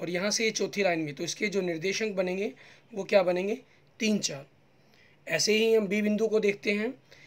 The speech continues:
ये एक्स से छः और वाई से सात, तो इसके जो निर्देशांक बनेंगे वो क्या बनेंगे,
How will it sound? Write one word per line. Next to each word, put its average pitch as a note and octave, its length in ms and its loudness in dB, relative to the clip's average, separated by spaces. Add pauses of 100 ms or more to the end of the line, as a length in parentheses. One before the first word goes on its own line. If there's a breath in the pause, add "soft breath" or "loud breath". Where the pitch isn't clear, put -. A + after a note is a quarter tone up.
(220 loud breath)
ये G3 300 0
एक्स - 220 2
से B3 340 4 (240)
छः A3 320 2 (100)
और F3+ 140 2
वाई F#3 240 2
से G#3 160 2
सात, F#3+ 420 2 (280 soft breath)
तो F#3 100 -2
इसके A#3+ 260 0
जो A3+ 140 4
निर्देशांक G3+ 520 2
बनेंगे G3 320 4
वो G3+ 140 0
क्या G3+ 160 4
बनेंगे, F#3 380 -2